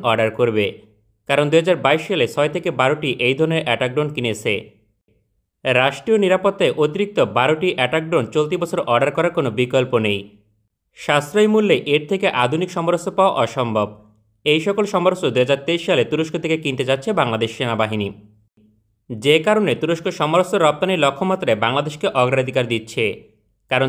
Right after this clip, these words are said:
তিনশো মিলিয়ন ডলার সমরাস্ত্র ক্রয় করলে লক্ষ্যমাত্রা অর্জনে বাংলাদেশ গুরুত্বপূর্ণ ভূমিকা পালন করবে, কারণ দুই বিলিয়ন ডলার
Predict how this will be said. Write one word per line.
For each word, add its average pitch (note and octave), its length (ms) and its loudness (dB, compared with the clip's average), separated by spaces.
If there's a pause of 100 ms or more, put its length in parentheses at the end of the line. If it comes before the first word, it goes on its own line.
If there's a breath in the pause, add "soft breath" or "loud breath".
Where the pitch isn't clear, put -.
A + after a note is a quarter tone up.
তিনশো F#3+ 280 0
মিলিয়ন G3+ 260 2
ডলার F#3 280 0
সমরাস্ত্র D#3 420 -2
ক্রয় D3+ 300 2
করলে D#3 220 0
লক্ষ্যমাত্রা F3 580 0
অর্জনে B2+ 380 0
বাংলাদেশ A#2+ 420 0
গুরুত্বপূর্ণ E3+ 480 -2
ভূমিকা C#3 300 -2
পালন A2+ 280 0
করবে, A2+ 360 0 (720)
কারণ C3 220 2
দুই D#3 220 2
বিলিয়ন F3 400 2
ডলার A2 300 2